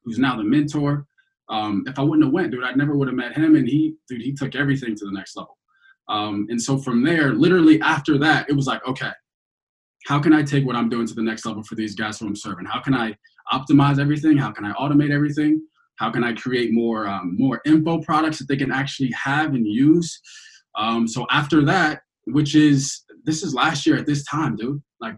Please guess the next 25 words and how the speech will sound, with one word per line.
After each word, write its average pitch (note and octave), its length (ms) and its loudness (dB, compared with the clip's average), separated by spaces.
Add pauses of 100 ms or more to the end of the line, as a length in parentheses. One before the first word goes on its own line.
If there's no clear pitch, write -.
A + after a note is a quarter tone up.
last D#3 320 -4
year D#3 100 6
at C3+ 60 2
this D3+ 140 2
time, A#2+ 220 -2
three C3 140 0
hundred C#3+ 160 4
sixty-five C#3 420 -6
days C3+ 180 0
ago, - 180 -12 (460)
like, G#2+ 260 -6
I'm C#3+ 120 6
sitting D3+ 400 8
here C#3 160 6
trying C3+ 260 -2
to C3 60 -10
figure A#2+ 280 -2
out, A#2 200 -2 (440)
like, G#2 180 -6
finding C#3 380 4
the A#2 100 -2
design B2+ 500 -2
team, G#2+ 300 -2
finding B2+ 340 0
this, C3 320 -4